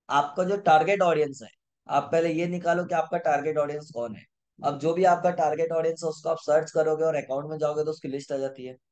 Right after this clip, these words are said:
ठीक है। आप एक एक account को check करो, Check करो मतलब देखो कि उसका followers कितना है और उसको फॉलो करो। अब आपके जितने भी followers हैं उसका maximum one fifth, मतलब पाँच सौ follower है तो सात सौ आठ सौ follower तक जा सकते हो,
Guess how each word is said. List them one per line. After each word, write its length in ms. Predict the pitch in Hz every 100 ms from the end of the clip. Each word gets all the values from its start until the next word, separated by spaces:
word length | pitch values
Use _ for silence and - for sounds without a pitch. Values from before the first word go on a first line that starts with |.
| _ _ _ _ _ -
ठीक 120 | 143
है। 140 | 165 165 _ _
आप 220 | 135 143 143
एक 140 | 143
एक 140 | 170 160
account 300 | 147 156 160
को 120 | 160
check 240 | 156 151 -
करो, 280 | 151 151 160 _ _ -
Check 180 | 165 175
करो 160 | 175
मतलब 400 | 175 165 202 - _ _ -
देखो 360 | 131 156 185 185
कि 60 |
उसका 220 | 185 185 185
followers 400 | 156 147 165 170
कितना 280 | 165 156 165
है 80 | 175
और 140 | 151
उसको 220 | 151 - -
फॉलो 220 | 117 117
करो। 180 | 117 - _ _ _ _ _
अब 340 | 156 160 - - _ _ -
आपके 340 | 135 143 - 190
जितने 320 | 170 175 190
भी 100 | 196
followers 480 | 175 151 147 143 139
हैं 160 | 104 - - - _ _ -
उसका 420 | 151 - 196 196
maximum 640 | 165 151 156 - 190 208 160
one 180 | 170 170
fifth, 240 | 143 - _ _
मतलब 420 | 120 123 165 185 - - _ -
पाँच 240 | 139 147 165
सौ 100 | 175
follower 360 | 165 165 160 160
है 80 | 160
तो 80 | 165
सात 220 | 143 131 -
सौ 80 |
आठ 180 | 151 147
सौ 100 | 156 151
follower 320 | 135 139 143
तक 160 | 147 139
जा 120 | 135 131
सकते 320 | 131 - 131
हो, 180 | 131